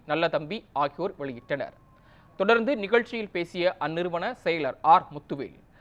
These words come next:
நிறுவனத்தின் சாதனையை கொண்டாடும் வகையில் போட்டிகள் நடத்தப்பட்டு வெற்றி பெற்றவர்களுக்கு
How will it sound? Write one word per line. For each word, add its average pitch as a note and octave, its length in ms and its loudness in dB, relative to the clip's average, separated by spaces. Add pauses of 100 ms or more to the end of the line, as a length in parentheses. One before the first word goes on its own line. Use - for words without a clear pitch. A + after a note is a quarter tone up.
(180)
நிறுவனத்தின் C4+ 640 4
சாதனையை A3 480 4 (140)
கொண்டாடும் G3 440 4
வகையில் D#3+ 320 -10 (140)
போட்டிகள் G#3 440 -4
நடத்தப்பட்டு D3 520 -4 (560)
வெற்றி B3 320 2
பெற்றவர்களுக்கு F#3+ 680 -4